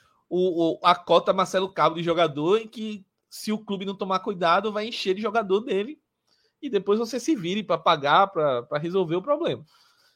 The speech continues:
Então, assim, não va-, vale a pena? Pra mim, não valeu a pena ficar puxando fora Alan Al, Alan Al, professor Pardal, é ruim, é burro, et cetera. Mas é aquela história que eu falei, né, do C S A.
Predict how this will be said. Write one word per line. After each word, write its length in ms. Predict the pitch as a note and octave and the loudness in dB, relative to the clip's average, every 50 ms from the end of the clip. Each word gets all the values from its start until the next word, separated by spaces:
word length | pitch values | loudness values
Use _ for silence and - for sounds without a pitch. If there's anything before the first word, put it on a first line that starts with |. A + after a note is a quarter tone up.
| _ _ _ F#3 | _ _ _ -12
Então, 240 | F#3+ F#3 G#3+ A3+ | -8 -2 0 2
assim, 400 | C4 B3 B3 A3+ F3 D#3+ D#3+ D#3 _ - - - _ _ _ E3+ | 2 2 0 -2 -6 -6 -8 -10 _ -20 -20 -20 _ _ _ -16
não 280 | F3 F3+ F#3+ A3+ B3+ | -8 -4 -2 -2 0
va-, 260 | B3+ C4+ B3+ C4 - | 4 4 4 4 2
vale 340 | G#3+ F#3+ E3+ G3+ G3+ G#3 G3+ | -2 2 4 6 6 6 6
a 40 | F3 | 2
pena? 300 | - - F#3+ G#3 F#3+ - | 0 0 0 0 0 -2
Pra 220 | - F#3+ F3+ F3 | 0 0 0 0
mim, 160 | E3+ F3 G3 A3+ | 2 0 -2 -2
não 140 | B3 B3 | 2 6
valeu 220 | B3+ B3+ A#3+ A#3+ B3+ | 6 6 8 6 4
a 60 | C4+ | 2
pena 400 | C4 D4+ B3+ D#3 C#3 A#2 G2+ - _ _ _ | 0 0 -2 -2 -2 -2 -6 -8 _ _ _
ficar 340 | _ - - - D3 D3 C#3+ | _ -12 -2 2 4 4 4
puxando 420 | C#3+ - D#3+ D3 - D3+ C#3 C#3 C#3 | 4 0 -4 -4 -2 -2 -4 -4 -4
fora 240 | - D3 C#3+ D3 D3 | 0 2 2 4 4
Alan 500 | C3+ C3+ C#3+ C#3+ C#3 C3+ C3 C3 B2+ B2 | 4 2 2 0 0 0 0 0 0 0
Al, 460 | B2 B2 C#3 D#3 F3 E3+ D#3 D3 C#3 | 0 2 4 6 6 6 6 6 4
Alan 220 | C#3 C#3+ C#3 C3+ | 4 2 0 0
Al, 200 | C3+ C#3 C#3 C3 | 2 2 2 0
professor 340 | - C#3+ C3 C#3+ C3 C#3+ C3 | 0 -4 -6 -6 -6 -8 -4
Pardal, 800 | - C#3 B2 A#2+ A2+ A#2 A#2+ C3+ D3+ E3 E3 D#3+ C#3+ C3 B2 - _ _ _ _ _ _ _ _ _ | -2 -2 -2 -2 -2 -4 0 2 4 4 4 4 2 0 -2 -6 _ _ _ _ _ _ _ _ _
é 140 | B2 B2 B2 | -4 -4 -4
ruim, 420 | A2+ A2 A#2+ C3+ D#3 F3+ F3+ E3 | -4 -4 -4 -2 -2 0 0 0
é 80 | D3 C#3 | 0 -2
burro, 580 | A#2+ A#2 B2 C3 D3+ F3 G3 G3 F#3+ E3 D#3+ C#3+ | -2 -4 -2 2 4 4 4 2 0 0 0 0
et 120 | C#3+ D3 | 0 -2
cetera. 520 | - - C#3 C#3 D3+ F3 G#3 - G#3+ C#4 - _ _ _ _ _ _ _ _ _ _ | -4 -6 -4 -2 0 -2 -2 -4 -8 -12 -12 _ _ _ _ _ _ _ _ _ _
Mas 760 | C#3 C#3 C3+ C#3+ D3+ D#3+ F3 A3 A#3 - - - - - _ _ _ | 0 2 2 4 4 2 0 -4 -6 -10 -12 -14 -16 -20 _ _ _
é 120 | - D#3+ E3 | 0 2 2
aquela 320 | E3+ E3+ - F3 E3+ F#3+ | 2 2 2 0 0 0
história 320 | A3 - - F3+ E3 F#3+ G3 | -2 0 2 4 4 4 4
que 60 | G#3+ | 2
eu 60 | G#3 | 0
falei, 480 | - D4+ B3+ G#3+ F3 D#3+ D3 C3+ B2+ A#2+ | 2 2 2 2 2 0 0 -2 -4 -6
né, 180 | C3+ C#3+ D3+ | -10 -10 -10
do 100 | D3 D3+ | -8 -10
C 140 | D3 - E3 | -4 -2 -2
S 240 | - - - - G3 | -2 -2 -2 -4 -2
A. 240 | C#3+ B2 G#2+ F#2+ | -2 -2 -2 -4